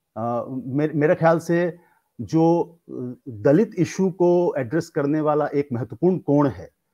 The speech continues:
कि आखिर कैसे दलित समाज में सांप्रदायिक ताकतों ने penetrate किया, उसको वो बहुत सफाई से पकड़ते हैं। उसकी सीमा सिर्फ ये है कि उसमें पात्र अपनी बातचीत में बहुत व्याख्यान देते हैं।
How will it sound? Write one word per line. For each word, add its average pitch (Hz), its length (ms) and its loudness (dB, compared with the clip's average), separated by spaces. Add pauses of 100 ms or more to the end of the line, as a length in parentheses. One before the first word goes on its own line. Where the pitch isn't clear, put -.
(240)
कि 143 60 2
आखिर 143 240 0
कैसे 147 320 0
दलित 147 260 2
समाज 135 380 -4
में 120 320 -4 (300)
सांप्रदायिक 131 680 -2
ताकतों 123 320 -2
ने 143 80 -2
penetrate 120 500 -4
किया, 98 360 -8 (460)
उसको 185 300 2
वो 202 80 6
बहुत 160 260 -2
सफाई 120 260 -4
से 110 120 -10
पकड़ते 87 400 -16
हैं। 82 160 -20 (560)
उसकी 170 200 -2
सीमा 202 360 2
सिर्फ 202 280 0
ये 170 180 4
है 127 380 -4 (480)
कि 208 160 -2
उसमें 202 540 0
पात्र 196 400 4
अपनी 180 320 -2
बातचीत 139 640 -2
में 175 480 -2 (140)
बहुत 139 320 -4
व्याख्यान 123 640 -4
देते 95 280 -14
हैं। 80 240 -18